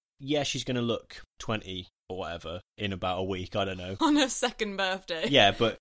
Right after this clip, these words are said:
Speaker 2: <laughs>
Speaker 1: that's what I mean. She's still only two, so she's
Speaker 2: Yeah.
Speaker 1: mentally a two-year-old.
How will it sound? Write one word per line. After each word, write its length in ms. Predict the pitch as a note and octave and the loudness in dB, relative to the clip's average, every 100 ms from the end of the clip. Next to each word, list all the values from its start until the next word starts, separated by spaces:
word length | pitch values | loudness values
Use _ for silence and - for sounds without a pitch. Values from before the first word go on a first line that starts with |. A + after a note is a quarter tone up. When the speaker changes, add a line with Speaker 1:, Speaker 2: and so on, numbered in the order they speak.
| B3 | -8
Speaker 2:
<laughs> 80 | |
Speaker 1:
that's 220 | C4 C#3 E3+ | -2 0 4
what 80 | |
I 60 | C3 | 4
mean. 160 | C3 A2+ | 4 -2
She's 240 | - C3 | -2 0
still 340 | - D#3+ D3 | 2 2 4
only 220 | C3+ B2+ A2+ | 4 2 -2
two, 380 | - B2+ F2+ G2+ - | -2 -2 -4 -10 -8
so 80 | - | 0
she's 100 | A3 | 2
Speaker 2:
Yeah. 120 | C#3+ | 4
Speaker 1:
mentally 480 | B2+ D3 D3+ B2 G#2+ | 4 4 2 0 -2
a 20 | |
two-year-old. 680 | G#2 B2 A#2 G2+ F2 E2+ E2+ | 0 2 2 2 -2 -8 -10